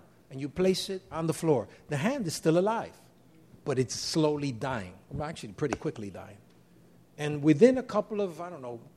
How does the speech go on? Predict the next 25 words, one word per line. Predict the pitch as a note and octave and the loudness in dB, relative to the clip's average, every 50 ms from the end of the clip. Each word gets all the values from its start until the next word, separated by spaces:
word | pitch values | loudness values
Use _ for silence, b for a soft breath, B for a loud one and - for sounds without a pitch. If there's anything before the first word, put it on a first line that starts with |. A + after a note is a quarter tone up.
| - - - - - | -20 -20 -20 -18 -16
I | C3 | -14
don't | D3 B2 | -12 -10
know, | G#2+ A2 - | -10 -12 -8
ten | - C#3+ C3+ C3+ | -8 -6 -6 -4
minutes, | C3+ D3 D3+ C#3+ - | -4 -6 -6 -6 -4
five | - C3 C3+ C3+ | -2 -2 -2 -2
minutes, | C3+ C#3+ D3+ D#3 D3+ | -4 -4 -6 -6 -8
twenty | - - C#3 C3 D3 | -8 -8 -6 -4 -4
minutes, | D3 D3 D3+ D3+ D3 - - | -2 -2 -4 -4 -6 -8 -10
I | F3+ | -8
don't | G3 G#3+ A3 | -8 -6 -6
know | G#3+ G3+ - | -6 -6 -6
how | - D3 | -6 -6
long, | D3+ E3+ F3 D#3 A#2+ b b b b b _ | -6 -6 -6 -8 -8 b b b b b _
but | D3 C#3 C3+ - - | 6 6 6 6 2
I | F3+ G#3 A#3 | 2 4 6
know | G#3+ F#3 E3 | 8 6 6
for | C#3+ - C#3+ B2+ | 6 2 -4 -6
a | |
fact, | - - C#3 B2 A#2+ A#2+ b b b | -4 -4 -4 -4 -4 -6 b b b
if | F#2+ G2 | -4 -2
you | A2 A2 | -2 0
leave | B2 D#3+ G3+ A3 | 0 -2 -4 -4
it | A#3 F3 | -6 -8
there, | E3 F3 E3+ E3 D#3+ | -6 -6 -8 -8 -10